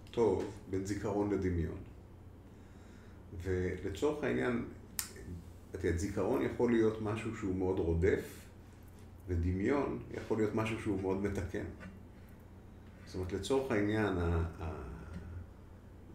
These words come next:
הדמיון שלנו הוא כלי שבעזרתו אפשר לרפא הרבה פצעים בדרך הזאת. ואני יכול להגיד, זה מאוד מעניין לראות אנשים, אני יכול להגיד שאנשים הם פחות פגועים, או שהם כן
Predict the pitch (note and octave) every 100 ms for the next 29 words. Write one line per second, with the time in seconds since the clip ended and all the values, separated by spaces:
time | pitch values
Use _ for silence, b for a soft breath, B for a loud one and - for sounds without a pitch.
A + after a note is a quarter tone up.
0 | E2 F2 G2 B2 D3+ D3 A2+ G2 F#2 F2
1 | E2+ B2 C3+ B2 F#2 F2+ F2 E2+ E2+ -
2 | C3+ B2 - - G#2+ G#2 F#2+ F2 - G#2
3 | F#2 F2 G2+ - G2+ F2+ F2+ E2+ E2 -
4 | F2 F2 F2 F2 F2+ G#2+ - - B B
5 | B B B B B G#2 A#2+ D#3+ E3 D3
6 | A#2+ A2+ C#3 C#3+ A#2 A#2 A2+ G#2+ G2+ G#2
7 | G2 F2 - G#2+ E2 E2 F2 G2 - E2+
8 | E2+ G#2 G#2 G2 F2 F2 - A#2 A#2 G#2+
9 | G2 F2+ F2 F2 E2 - E2 E2 - -
10 | G#2